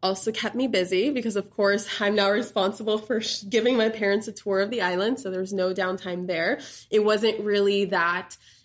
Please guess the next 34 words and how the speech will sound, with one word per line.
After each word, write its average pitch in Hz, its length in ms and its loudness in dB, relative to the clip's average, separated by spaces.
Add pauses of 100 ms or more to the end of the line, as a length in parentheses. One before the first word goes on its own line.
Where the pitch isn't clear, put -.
vacation 202 840 0
that 240 100 2
I 220 80 2
was 226 160 0
looking 226 320 -2
for 247 300 0
in 202 220 0
the 185 80 0
sense 190 380 -2
that 175 240 -2
I 190 120 0
didn't 185 200 0
get 185 160 -2
much 190 280 -2
alone 190 460 0
time, 262 420 0
and - 200 -4
I'm 185 240 -2
an 180 80 -2
introvert 233 640 -2 (360)
and 196 160 2
I 190 100 2
need 196 200 0
alone 185 340 2
time. - 380 -6 (260)
It's 185 160 -4
not 202 160 0
to 220 80 -2
say 220 180 2
I'm 202 200 2
antisocial. 202 960 2
I 214 100 -2
just 220 240 -2
need 202 320 2